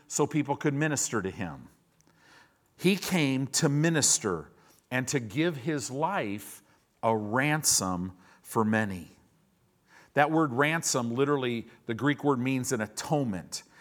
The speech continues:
It literally means to release from slavery or captivity because a payment has been made. Jesus redeemed you from the curse of the law. And what happened now is now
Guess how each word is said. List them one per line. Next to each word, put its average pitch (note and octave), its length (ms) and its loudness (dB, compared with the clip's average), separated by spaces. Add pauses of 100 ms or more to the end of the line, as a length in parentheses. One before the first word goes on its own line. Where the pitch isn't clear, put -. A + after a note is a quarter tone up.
(140)
It B2 140 -2
literally D3+ 460 6
means C#3 400 2
to - 180 0
release A#2+ 840 0 (320)
from A#2 220 -4
slavery D3+ 1000 0
or B2+ 180 -4
captivity A#2+ 920 -4 (440)
because B2 340 -2
a A2 60 -4
payment D3+ 580 -4
has F#2 200 -6
been F2+ 280 -6
made. D2+ 320 -12 (600)
Jesus D#3 720 -2
redeemed A#2+ 760 -2
you F#2 360 -6 (240)
from A#2+ 260 -2
the G#2 80 -2
curse - 520 0
of G2 100 -6
the G2+ 80 -2
law. F#2 460 -4 (240)
And A#2+ 120 -2
what B2+ 160 4
happened D3+ 540 2
now G2 440 2 (240)
is A#2+ 220 2
now C3+ 540 4